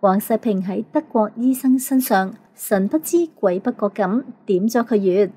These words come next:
令到佢返到居所之後，渾身發冷發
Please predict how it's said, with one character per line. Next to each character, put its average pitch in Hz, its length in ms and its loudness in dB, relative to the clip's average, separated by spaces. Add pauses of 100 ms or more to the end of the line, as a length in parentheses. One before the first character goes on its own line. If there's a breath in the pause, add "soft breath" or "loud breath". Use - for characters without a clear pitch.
令 196 200 0
到 214 100 2
佢 208 240 0
返 311 220 -2
到 262 120 0
居 277 240 0
所 185 260 -4
之 247 180 -2
後， 202 280 4 (120)
渾 226 200 6
身 339 320 0
發 254 220 -2
冷 208 320 0
發 220 180 -2